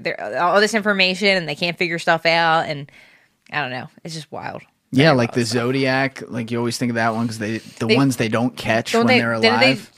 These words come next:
Speaker 1: think they caught him, right?
Speaker 2: Now
Speaker 1: That
Speaker 2: they
Speaker 1: came out?
Speaker 2: think they caught him, but it, you have to be careful when someone's dead. I'm still looking at that to
Speaker 1: Mm.
Speaker 2: see, like, it seems pretty legit,
Speaker 1: Mm.
Speaker 2: but people try to take credit for things.
Speaker 1: Mm.
Speaker 2: You know, they're, they're weird like that. But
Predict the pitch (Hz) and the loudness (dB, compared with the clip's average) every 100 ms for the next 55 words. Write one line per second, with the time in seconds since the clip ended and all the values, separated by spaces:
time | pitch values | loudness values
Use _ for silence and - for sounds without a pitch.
0 | _ 240 226 220 208 202 196 196 208 185 | _ -2 0 0 -2 0 0 2 0 -2
1 | 196 - 120 123 117 117 117 185 117 - | -2 -2 2 4 2 2 0 0 -2 0
2 | 113 - 110 110 107 110 113 104 104 _ | -2 0 0 2 0 0 -2 -6 -16 _
3 | - _ - 120 120 - 117 - 113 104 | -20 _ -8 0 0 0 -6 -2 -4 -2
4 | 98 98 101 107 98 101 - 98 87 76 | -4 -4 -4 -2 -4 -6 -6 -6 -4 -4
5 | 107 101 - 127 101 98 95 95 90 90 | -4 -6 -6 -6 -6 -10 -10 -10 -8 -10
6 | - - - 98 92 87 - _ 110 - | -8 -8 -6 -6 -8 -12 -18 _ -6 -2
7 | - 120 127 - - 120 113 107 104 113 | 2 4 2 0 -2 0 0 -2 0 -2
8 | - _ - 143 110 - - _ _ _ | -2 _ -6 0 0 0 -8 _ _ _
9 | _ _ 127 117 117 104 101 107 92 98 | _ _ -2 -2 0 0 0 -4 -4 -6
10 | 85 90 101 80 87 90 - 151 156 156 | -8 -8 -10 -10 -12 -12 -14 -14 -14 -8
11 | 110 104 90 82 - _ _ - - 85 | -6 -4 -6 -12 -16 _ _ -16 -12 -12
12 | - 95 - 85 82 82 80 82 80 - | -12 -14 -10 -12 -10 -14 -14 -16 -14 -14
13 | 82 - _ - - | -14 -16 _ -8 -8